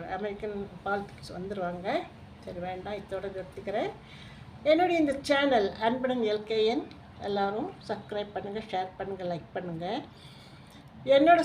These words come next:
சப்ஸ்கிரைப்ஸ் வந்து ஒரு முந்நூறு கிட்டத்தட்ட எல்லாம் டெலீட் ஆயிடுச்சு. எப்படி போச்சுன்னு தெரியல எனக்கு. சரி, பரவாயில்ல, நான் வந்து இன்னும் கொஞ்சம் போடுறேன். ஆனா, வாட்ச் ஹவர்ஸ் தான் கிடைக்க மாட்டேங்குது. சரி, நான் ஷார்ட்ஸ் கொஞ்சம் ட்ரை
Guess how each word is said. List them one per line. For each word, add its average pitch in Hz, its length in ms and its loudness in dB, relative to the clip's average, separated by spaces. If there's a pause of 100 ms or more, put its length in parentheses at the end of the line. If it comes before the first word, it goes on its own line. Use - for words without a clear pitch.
சப்ஸ்கிரைப்ஸ் 320 720 2
வந்து 277 420 4
ஒரு 247 320 6
முந்நூறு 262 440 4
கிட்டத்தட்ட 247 560 2
எல்லாம் 226 380 4
டெலீட் 220 300 2
ஆயிடுச்சு. 214 380 2
எப்படி 214 340 2
போச்சுன்னு 214 520 -4
தெரியல 208 260 2
எனக்கு. 202 640 -2 (800)
சரி, 320 220 4
பரவாயில்ல, 269 520 4 (280)
நான் 208 200 -2
வந்து 214 580 0 (460)
இன்னும் 247 180 -6
கொஞ்சம் 226 320 -4
போடுறேன். 220 500 -2 (220)
ஆனா, 226 360 0 (220)
வாட்ச் 226 300 0
ஹவர்ஸ் 226 320 2
தான் 226 140 -4
கிடைக்க 202 300 -2
மாட்டேங்குது. 185 680 -6 (460)
சரி, 294 380 4
நான் 254 180 2
ஷார்ட்ஸ் 262 560 0
கொஞ்சம் 220 680 -2
ட்ரை 214 180 2